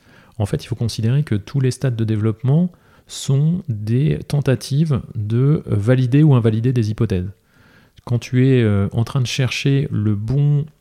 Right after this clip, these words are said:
fit entre, euh, le produit, ton produit et le marché, en fait, tu vas faire des hypothèses. Et l'enjeu, c'est pas de développer le produit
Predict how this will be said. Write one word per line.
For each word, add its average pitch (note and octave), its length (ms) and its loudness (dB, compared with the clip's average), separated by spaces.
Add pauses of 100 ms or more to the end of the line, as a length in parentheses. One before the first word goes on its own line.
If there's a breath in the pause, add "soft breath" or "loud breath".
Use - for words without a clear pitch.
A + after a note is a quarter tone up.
(200)
fit C#3+ 320 -4 (140)
entre, A2+ 340 -2
euh, A2+ 340 0
le G#2 320 0
produit, B2 480 -2
ton B2+ 220 -4
produit B2+ 540 0
et A2+ 80 0
le A2+ 80 0
marché, C3 500 -2 (280 soft breath)
en - 40 -6
fait, - 120 -2
tu - 100 -2
vas G#2+ 60 4
faire G#2+ 160 -2
des A2 160 0
hypothèses. C3+ 480 0 (500 loud breath)
Et A#2+ 100 4
l'enjeu, C#3 360 4
c'est B2 140 -2
pas A#2 140 0
de G#2+ 800 0
développer A#2+ 540 2
le B2 60 -2
produit B2+ 560 0